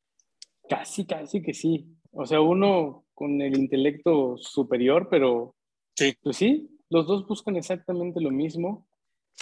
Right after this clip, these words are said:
Speaker 1: Dentro de estos linternas op-, había opciones muy obvias, ¿no? Por ejemplo, que a Scarecrow le dan el anillo amarillo porque es de
Speaker 2: El
Speaker 1: miedo,
Speaker 2: del
Speaker 1: ¿no?
Speaker 2: Sí, no manches.
Speaker 1: Eh,
Speaker 2: A
Speaker 1: ¿qué
Speaker 2: Flash
Speaker 1: otro?
Speaker 2: le
Speaker 1: Ah,
Speaker 2: dan el
Speaker 1: Fla-,
Speaker 2: azul.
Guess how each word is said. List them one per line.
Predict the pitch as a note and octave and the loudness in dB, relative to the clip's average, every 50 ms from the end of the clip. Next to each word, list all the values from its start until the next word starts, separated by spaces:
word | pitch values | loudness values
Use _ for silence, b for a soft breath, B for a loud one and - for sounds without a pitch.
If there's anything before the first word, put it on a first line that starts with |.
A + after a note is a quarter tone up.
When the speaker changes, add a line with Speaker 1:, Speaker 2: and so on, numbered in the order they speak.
| - _ | -20 _
Speaker 1:
Dentro | - E3 F#3 F#3+ E3+ F3 F3 F3+ | -2 0 0 0 2 2 4 4
de | G3 | 2
estos | G3 G3 - B3 A3+ G3+ | 2 2 0 0 0 0
linternas | G#3 F#3 E3 F3 F#3+ F#3 G3+ G#3 F#3+ - | -2 -4 -4 -4 -6 -4 -4 -6 -6 -6
op-, | F3+ E3 - - | -8 -8 -6 -4
había | D#3+ D#3 F3 G3 | -2 -2 -2 -2
opciones | D#3+ - - F#3 F#3 F#3+ F3 | -4 -4 -4 -4 -2 -4 -4
muy | E3+ F3+ E3+ E3+ D#3 D3+ | -4 -4 -2 0 0 0
obvias, | D3+ C#3+ C#3 B2 A2+ A2 | 0 0 -2 -4 -4 -6
¿no? | - D#3+ E3+ | -8 -8 -6
Por | E3 E3 C#3+ | -6 -6 -6
ejemplo, | C#3+ - C#3+ C#3+ C#3 C3+ D3 D3 D3 C3+ B2+ A#2+ - | -6 -6 -8 -10 -8 -6 -4 -2 -2 -2 -4 -6 -10
que | - B2+ B2 | -10 -10 -10
a | B2 A#2+ - | -8 -10 -12
Scarecrow | - - _ - D3 D3 C#3+ - - C#3+ C#3+ C#3+ C#3+ | -16 -6 _ -2 -2 -2 -2 -2 0 2 4 4 4
le | C#3 C#3 C3+ | 4 2 2
dan | C3+ C3 C3+ | 0 -2 -2
el | C3 C3 | -4 -6
anillo | B2 A#2+ B2 B2+ B2+ B2+ C#3 C3+ C3 B2 A2+ - _ _ _ _ _ _ _ _ _ _ _ _ _ _ _ _ | -6 -6 -6 -6 -4 -2 0 0 0 -2 -4 -8 _ _ _ _ _ _ _ _ _ _ _ _ _ _ _ _
amarillo | - B2 B2 B2 B2 C3 C#3 C#3+ E3 E3 | -4 -2 -2 0 0 0 0 0 0 -2
porque | D#3+ C#3 B2+ - - C3 | -2 -4 -6 -6 -6 -6
es | A#2+ A#2+ | -6 -2
de | C3 | 0
Speaker 2:
El | B2+ C3 | 0 2
Speaker 1:
miedo, | B2 A#2+ C3 | 2 2 2
Speaker 2:
del | B2 B2 A#2+ - _ _ _ _ | 0 0 -4 -8 _ _ _ _
Speaker 1:
¿no? | C3+ C#3 D#3+ | -6 -4 -2
Speaker 2:
Sí, | G3+ - C3+ C#3 D3 E3 E3+ | 0 0 0 0 0 0 0
no | E3 D3+ C#3+ | 0 0 0
manches. | C#3 C3+ C3+ C3 B2+ D3 - - - C#3 B2+ B2 A#2 - - _ _ _ _ _ _ _ _ _ _ _ _ _ _ _ _ | 0 0 0 0 -2 -2 -4 -6 -4 -4 -4 -4 -6 -8 -14 _ _ _ _ _ _ _ _ _ _ _ _ _ _ _ _
Speaker 1:
Eh, | - C#3+ C3+ C3 B2+ B2+ B2+ B2+ B2+ B2+ B2+ B2+ B2+ B2 B2 A#2+ B2 - - - - - - _ _ _ _ - | -8 -4 -2 0 0 0 0 0 0 0 0 -2 -2 -2 -4 -6 -8 -10 -12 -14 -16 -18 -20 _ _ _ _ -2
Speaker 2:
A | D3 | 2
Speaker 1:
¿qué | D3 | 4
Speaker 2:
Flash | D3+ D3+ G3 A3+ - | 6 6 6 4 4
Speaker 1:
otro? | C3+ C3 B2+ | 2 2 2
Speaker 2:
le | - F3 | 2 2
Speaker 1:
Ah, | D#3+ | 2
Speaker 2:
dan | F#3 G3 G#3 | 2 2 0
el | G3 | 0
Speaker 1:
Fla-, | E3 | -2
Speaker 2:
azul. | C#3 - - E3+ E3+ D3 D3+ | -2 -4 -4 -6 -6 -6 -8